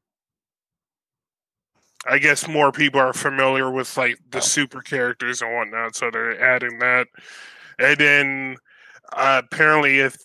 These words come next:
Speaker 1: this keeps going on, the, that leaked list that, uh, was leaked a few months ago, I guess it's gonna be, what, um, seventeen and Cooler, and then the last two are gonna be,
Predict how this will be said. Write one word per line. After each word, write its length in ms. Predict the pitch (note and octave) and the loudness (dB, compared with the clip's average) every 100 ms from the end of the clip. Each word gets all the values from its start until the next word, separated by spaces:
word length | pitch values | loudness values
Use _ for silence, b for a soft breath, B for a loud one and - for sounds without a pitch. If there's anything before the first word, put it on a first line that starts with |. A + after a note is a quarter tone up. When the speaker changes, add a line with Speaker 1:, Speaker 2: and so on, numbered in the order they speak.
| C3+ | -4
Speaker 1:
this 340 | C#3+ D3 - - | -2 0 -2 -8
keeps 420 | - D3+ C#3+ - | -8 -8 -8 -10
going 460 | C3 C#3 C#3+ C#3 C3+ | -8 0 2 2 2
on, 480 | C3+ C3+ C3+ C3 B2+ | 2 2 2 -2 -10
the, 240 | - B2 A#2+ _ B2+ | -10 -8 -8 _ _
that 220 | - C#3 B2+ | 0 0 2
leaked 340 | C3+ D3 B2+ | -2 -4 -2
list 380 | C#3 C#3 C3 - | 0 0 0 0
that, 220 | C3+ B2+ - | 2 2 0
uh, 300 | C#3 C3 B2+ B2+ B2+ | 0 2 2 -2 -6
was 180 | C3 C#3 | -4 0
leaked 280 | C#3+ C#3+ C#3 | 0 0 -4
a 60 | |
few 220 | - D3+ | -6 -8
months 320 | C3+ C3+ C#3 C#3 | -4 -4 -4 -6
ago, 400 | C3 C3 B2+ B2+ _ _ _ _ _ _ _ - | -6 -4 -4 -8 _ _ _ _ _ _ _ 0
I 120 | D#3+ | 2
guess 300 | D3+ D3+ - | 4 2 0
it's 120 | D3 | -4
gonna 240 | - D3 C#3 | -2 -2 -2
be, 220 | C3+ C3+ | -2 -2
what, 360 | C3 C3 B2+ A2+ - | -2 -4 -4 -6 -10
um, 340 | C3 B2 A#2 G#2+ G2+ B B B | -10 -10 -12 -18 _ B B B
seventeen 1300 | - - - - - D#3 C#3+ C#3+ C3+ D3+ C#3+ C#3 C#3 | -6 -4 -4 -4 -2 2 2 0 -4 0 2 2 0
and 220 | C3 B2 | -4 -8
Cooler, 640 | - D3+ C#3+ C#3 C#3 C#3 - | -8 -4 -2 0 0 -2 -6
and 180 | C3 C3 | -10 -10
then 120 | B2+ | -8
the 80 | B2 | -4
last 440 | B2 B2+ C3 - | 0 0 0 -4
two 180 | C#3+ C3+ | -4 -4
are 100 | B2+ | -4
gonna 240 | C3 B2+ | -4 -6
be, 320 | A#2+ B2 B2 | -2 0 0